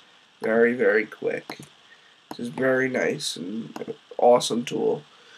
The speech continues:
So, uh, I, and then now I'll show you, you'll cut, this video will cut to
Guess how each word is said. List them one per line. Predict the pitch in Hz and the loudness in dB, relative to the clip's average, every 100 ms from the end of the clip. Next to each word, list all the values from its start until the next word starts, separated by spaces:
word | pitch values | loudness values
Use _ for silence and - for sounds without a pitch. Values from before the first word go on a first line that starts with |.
| - - | -20 -12
So, | - 135 135 135 131 127 | -2 2 6 6 6 6
uh, | 123 123 127 - - _ _ _ _ - - - - - | 6 6 2 -4 -20 _ _ _ _ -20 -20 -20 -14 0
I, | - 127 120 113 113 - - - | 6 6 6 4 2 -4 -6 -2
and | 135 127 | 0 2
then | 123 120 | 2 4
now | 127 135 139 | 8 8 8
I'll | 131 | 4
show | - 127 | 2 2
you, | 120 120 120 | 4 4 6
you'll | 113 117 | 4 2
cut, | - 117 - | 0 -6 -4
this | 131 - | -6 -2
video | 123 117 117 | 0 2 2
will | 113 | 0
cut | - 113 - - | 0 0 0 -6
to | 120 104 110 | -2 -2 -2